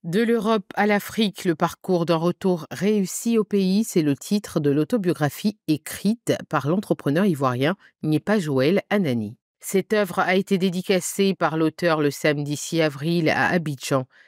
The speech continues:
Étaient présents à cette dédicace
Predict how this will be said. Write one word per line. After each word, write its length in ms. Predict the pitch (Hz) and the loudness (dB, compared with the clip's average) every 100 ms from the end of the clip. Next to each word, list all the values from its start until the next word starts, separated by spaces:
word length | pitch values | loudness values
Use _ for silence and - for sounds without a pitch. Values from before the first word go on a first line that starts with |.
| _ - | _ -4
Étaient 260 | 135 139 | -2 -2
présents 540 | - - 180 143 170 151 | -4 -2 -2 0 0 0
à 80 | |
cette 320 | 123 143 - 131 | 0 -2 -2 -2
dédicace 800 | 123 139 151 - 170 226 - | -2 -4 -6 -2 0 0 -4